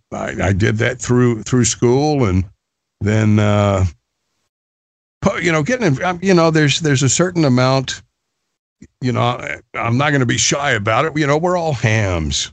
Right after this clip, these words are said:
to a certain extent, you know, doing what we do, be, be it in radio or be it in, uh, you know, I,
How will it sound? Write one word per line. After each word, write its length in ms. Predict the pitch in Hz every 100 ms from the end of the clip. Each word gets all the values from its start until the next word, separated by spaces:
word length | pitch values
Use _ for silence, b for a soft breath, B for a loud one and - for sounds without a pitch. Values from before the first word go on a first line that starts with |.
| -
to 140 | 113
a 60 | 92
certain 340 | - 110 -
extent, 540 | 82 - - 85 107 117
you 140 | 110 104
know, 80 |
doing 380 | 90 95 110 98
what 160 | 95 95
we 120 | 90
do, 260 | 90 110 104
be, 380 | 101 110 110
be 240 | 92 110 110
it 100 | 95
in 160 | 92
radio 600 | 101 110 107 104 104 104 107
or 280 | 95 87 - _ _ _ _
be 180 | 107 113
it 140 | 107
in, 260 | 110 101 98
uh, 240 | 98 92 101
you 100 | 113
know, 140 | 101
I, 180 | 98 95